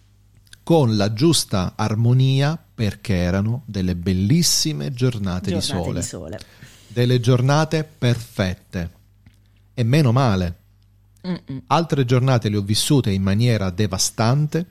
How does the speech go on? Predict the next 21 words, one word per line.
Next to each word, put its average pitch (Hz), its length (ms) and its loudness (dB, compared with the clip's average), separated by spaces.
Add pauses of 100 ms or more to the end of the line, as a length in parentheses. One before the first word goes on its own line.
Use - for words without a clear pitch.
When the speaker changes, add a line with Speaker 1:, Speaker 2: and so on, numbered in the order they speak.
(120)
Speaker 1:
perché 92 540 -8
il 90 180 -8
sole - 480 -8 (120)
non 127 180 -10
c'era. - 420 -6 (1040)
Speaker 2:
Eh 143 60 -16
sì. - 240 -8 (520)
Speaker 1:
E 175 160 2
se 165 220 4
vado 196 300 4
a 139 40 2
fare 147 380 2
un 123 480 4
confronto 104 880 -2 (220)
tra 110 460 -2
le 107 180 -10
giornate 131 800 -2 (360)
buie 110 680 2
e 104 100 -2
le 107 140 -2
giornate 110 800 0